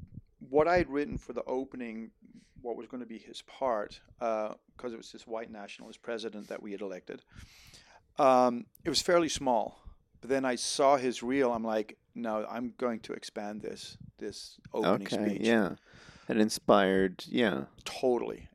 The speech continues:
Speaker 1: And, uh, and the funny thing is, is part of the speech is a translation of a part of a speech that Hitler gave when he got elected into office. It was his first speech, his first radio speech. So I sent it to Max,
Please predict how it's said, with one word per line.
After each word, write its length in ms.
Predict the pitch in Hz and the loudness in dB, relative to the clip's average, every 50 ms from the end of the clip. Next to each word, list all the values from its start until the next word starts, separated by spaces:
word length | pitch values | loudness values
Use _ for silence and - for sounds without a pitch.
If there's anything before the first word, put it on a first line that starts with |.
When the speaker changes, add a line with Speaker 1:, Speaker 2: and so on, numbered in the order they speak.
| _ _ - | _ _ -8
Speaker 1:
And, 600 | - 123 120 117 113 113 113 113 113 113 110 117 | -6 -4 -4 -2 -2 -2 -2 -4 -4 -4 0 2
uh, 240 | 110 110 107 - - - _ _ _ _ _ _ _ _ _ _ _ _ _ _ _ _ _ _ - | 2 4 2 2 0 -4 _ _ _ _ _ _ _ _ _ _ _ _ _ _ _ _ _ _ -10
and 100 | 113 117 | -8 -8
the 60 | 120 | -8
funny 240 | 110 - 143 135 127 | -6 -4 -4 -4 -4
thing 220 | 120 - 127 127 120 | -6 -6 -8 -6 -6
is, 120 | 110 107 | -8 -8
is 60 | 113 - | -10 -12
part 280 | - - 143 143 151 151 | -6 0 2 2 2 2
of 60 | 135 | 0
the 80 | 123 | -2
speech 500 | - - - 127 120 120 117 - - - 123 - | -6 -8 -8 -6 -6 -6 -6 -8 -12 -14 -10 -10
is 160 | 131 117 107 | -10 -10 -10
a 40 | 113 | -10
translation 800 | - - - 117 117 110 - 120 120 120 117 - - 117 117 113 - - - | -12 -10 -10 -10 -10 -8 -8 -6 -6 -6 -6 -8 -10 -10 -10 -10 -12 -10 -8
of 440 | 123 110 104 107 107 104 104 98 - - _ _ _ _ | -6 -4 -4 -4 -4 -6 -6 -8 -12 -20 _ _ _ _
a 40 | - | -14
part 400 | - - - 123 120 117 117 - | -14 -8 -4 -4 -4 -4 -4 -6
of 120 | 123 110 | -8 -8
a 60 | 113 110 | -8 -12
speech 320 | - - 117 113 104 - | -12 -10 -12 -12 -12 -10
that 140 | - 104 - | -10 -10 -10
Hitler 340 | - - 123 - 120 113 113 | -8 -8 -8 -8 -6 -8 -8
gave 440 | 101 110 110 107 107 104 104 - _ _ | -8 -8 -6 -6 -6 -6 -8 -12 _ _
when 140 | 120 110 | -16 -14
he 140 | 104 104 110 | -14 -14 -12
got 240 | - - 110 110 - | -8 -6 -6 -6 -4
elected 400 | 110 110 113 104 104 _ 110 98 | -6 -8 -10 -12 -12 _ -14 -14
into 200 | 98 98 - - | -14 -16 -16 -16
office. 460 | - - 101 - - - - - - _ _ _ - - | -14 -14 -16 -16 -18 -18 -18 -20 -20 _ _ _ -20 -20
It 40 | - | -20
was 120 | 117 104 107 | -18 -16 -14
his 120 | 104 - | -14 -14
first 280 | - - 110 107 - - | -14 -14 -14 -14 -12 -14
speech, 420 | - - 107 - - - - - _ _ | -12 -10 -10 -10 -10 -14 -20 -20 _ _
his 100 | - 98 | -18 -18
first 300 | - - 107 104 - - | -10 -8 -8 -8 -6 -6
radio 280 | 101 101 98 98 92 - | -6 -6 -6 -8 -10 -10
speech. 380 | - - - - - - - _ _ - - - - - - - - _ | -12 -14 -14 -16 -16 -18 -20 _ _ -20 -20 -20 -20 -18 -20 -20 -20 _
So 160 | - - 143 139 | -4 2 4 4
I 60 | 131 | 4
sent 300 | - - 180 180 175 170 | 4 2 0 0 -2 -4
it 80 | 160 | -8
to 100 | - 156 | -8 -8
Max, 480 | 151 131 120 117 117 120 - - - | -4 -4 -4 -4 -4 -6 -8 -10 -12